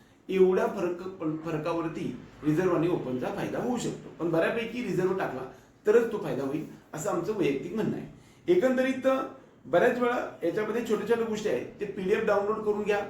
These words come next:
लॉक करून घ्या, प्रत्येक वेळी लॉक करा, परत एकदा लॉक करून काढता येऊ शकतं. ह्या सर्व गोष्टी मी तुम्हाला सांगण्याचा प्रयत्न केलाय. त्याचबरोबर ज्या कॉलेजची फीज आहे आपल्याला अफोर्ड होऊ शकते तेच कॉलेजेस टाका.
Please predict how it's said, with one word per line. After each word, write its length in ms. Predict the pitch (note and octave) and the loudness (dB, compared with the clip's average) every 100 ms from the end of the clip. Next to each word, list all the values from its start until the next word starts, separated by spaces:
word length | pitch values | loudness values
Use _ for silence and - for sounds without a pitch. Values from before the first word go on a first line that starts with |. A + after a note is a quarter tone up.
| - - - - | -10 -20 -14 0
लॉक 300 | E3+ D#3 - | 2 2 0
करून 220 | G3+ G3+ | 0 2
घ्या, 140 | G3 G3 - - - | 0 -2 -6 -14 -8
प्रत्येक 320 | D#3+ - A3+ | -6 -4 -2
वेळी 160 | G#3+ G3+ | 0 2
लॉक 160 | G3 G3 | 0 -4
करा, 200 | F3+ F#3+ F#3+ - - - | -4 -6 -8 -14 -10 -4
परत 200 | F#3+ G3+ | 0 2
एकदा 240 | G3+ G3 | 2 0
लॉक 200 | F#3+ F#3+ | 0 0
करून 240 | F#3 F#3 F#3+ | 0 0 2
काढता 280 | E3 F#3 | 0 2
येऊ 180 | F3+ F#3 | 2 2
शकतं. 420 | F3+ - F3+ F#3 F#3 - - - | -2 -8 -8 -8 -10 -16 -18 -8
ह्या 100 | G#3+ | -6
सर्व 280 | G#3+ F3+ G#3+ | -2 0 2
गोष्टी 280 | G#3+ - | 0 -2
मी 100 | - | -4
तुम्हाला 280 | - F#3+ F#3 | -4 -2 -2
सांगण्याचा 320 | F#3 D3+ E3 | -2 -2 -2
प्रयत्न 320 | - F3 F3+ E3 | -2 -4 -2 -2
केलाय. 240 | E3+ F3+ - - - - - | -4 -6 -8 -16 -20 -18 -2
त्याचबरोबर 460 | F3 G#3 G#3+ G#3+ G#3+ | 0 2 2 0 0
ज्या 220 | D#3 E3+ | 0 0
कॉलेजची 400 | G#3 G3+ - G3+ | 0 -4 -4 -8
फीज 360 | - F#3+ G#3+ A3 | -8 -4 2 2
आहे 140 | - - - - | 2 -4 -12 -10
आपल्याला 300 | - G3 F3+ | -4 0 0
अफोर्ड 280 | - G3+ | 0 -2
होऊ 160 | - - | -2 -4
शकते 340 | F#3 - F#3 G#3 - - - F3+ | -2 -2 -4 -6 -8 -16 -2 4
तेच 220 | F#3 - | 4 2
कॉलेजेस 480 | F3+ F#3 F#3 F#3+ - | 0 2 0 0 -2
टाका. 240 | - | -4